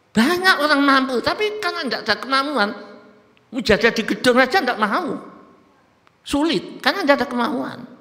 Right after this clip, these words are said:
Berjuang itu kemauan. Walaupun bodoh, kalau penga-, penga-,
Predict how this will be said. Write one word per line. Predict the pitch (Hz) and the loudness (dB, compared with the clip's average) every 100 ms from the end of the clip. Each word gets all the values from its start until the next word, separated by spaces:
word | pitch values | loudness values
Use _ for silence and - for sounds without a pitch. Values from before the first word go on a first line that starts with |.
| _ _ _ _ _ _ | _ _ _ _ _ _
Berjuang | - - 190 208 | -4 2 2 2
itu | 349 | -2
kemauan. | 320 277 240 320 226 190 - - - _ | -2 -2 -2 -4 -8 -12 -18 -20 -20 _
Walaupun | 147 233 294 202 - | 0 2 0 -2 0
bodoh, | 156 165 180 247 | 0 2 4 4
kalau | 208 202 208 | 4 0 0
penga-, | 202 190 180 170 - | 0 0 0 -8 -12
penga-, | 160 160 160 | -10 -8 -8